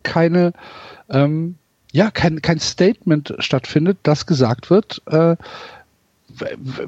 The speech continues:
wie machen wir das, wenn wir nicht auf sechzig Spiele kommen? Ich glaube halt einfach, dass die M L B und Rob Manfred hier wahrscheinlich insbesondere, ähm,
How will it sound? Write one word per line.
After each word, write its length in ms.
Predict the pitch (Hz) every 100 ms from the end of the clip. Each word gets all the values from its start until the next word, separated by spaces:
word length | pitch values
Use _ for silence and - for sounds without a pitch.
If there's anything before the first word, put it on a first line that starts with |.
| 123
wie 300 | 139 135 185
machen 340 | 220 - 285
wir 180 | 233 160
das, 440 | 113 104 - - -
wenn 260 | 123 135
wir 100 | 131
nicht 240 | 127 131 -
auf 140 | 127
sechzig 340 | - 135 - 135
Spiele 300 | - 120 117
kommen? 240 | 120 117
Ich 100 | 120
glaube 320 | - 120 180
halt 160 | 196 180
einfach, 340 | 143 147 -
dass 220 | - 143
die 140 | - 139 - - - -
M 160 | 147 135
L 140 | 123
B 320 | 113 143 214
und 340 | - 135 127 -
Rob 260 | 123 117
Manfred 440 | 120 151 190 185 -
hier 260 | - 147
wahrscheinlich 480 | 127 - 135 135 - -
insbesondere, 880 | 151 - 110 113 175 165 107 151 - - - - - - -
ähm, 340 | 139 147 139